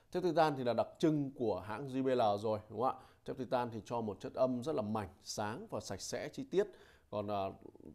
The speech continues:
loa trung của cái cặp này thì có hai cái loa trung, một loa trung trầm, một loa trung cao, đảm bảo giải trung, à, có thể cân được hết luôn. Và loa bass là ba mươi xăng ti mét, bass màng giấy, gân mút.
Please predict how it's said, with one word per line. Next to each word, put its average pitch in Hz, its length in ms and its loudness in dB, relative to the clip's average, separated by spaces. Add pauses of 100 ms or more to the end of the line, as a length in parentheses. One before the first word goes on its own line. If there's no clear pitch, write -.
(120)
loa 127 260 -2
trung 165 300 2 (140)
của 98 320 -2
cái 92 120 -8
cặp - 180 -6
này 98 200 -4
thì 101 100 -12
có 90 120 -4
hai 139 420 -4 (140)
cái 98 100 -8
loa 110 140 -6
trung, 117 200 -6
một 101 60 -6
loa 98 260 -6
trung 110 200 -8
trầm, 92 240 -6
một 87 120 -10 (240)
loa 101 380 -6 (120)
trung 101 220 -10
cao, 117 200 -2 (380)
đảm 107 220 -2
bảo 95 300 -4
giải 98 200 -8
trung, 110 220 -6 (380)
à, - 120 -8 (120)
có 101 100 -8
thể 110 320 -6
cân 113 160 -4
được 101 120 -8
hết 143 220 0
luôn. 131 180 0 (140)
Và 92 180 -6
loa 101 200 -2
bass 120 280 -2
là 90 120 -6
ba 101 220 -4
mươi 101 140 -8
xăng 104 140 -12
ti 98 120 -12
mét, 120 200 -8 (100)
bass 123 220 -8
màng 87 320 -10
giấy, 98 320 -6 (400)
gân 117 400 0
mút. 160 240 2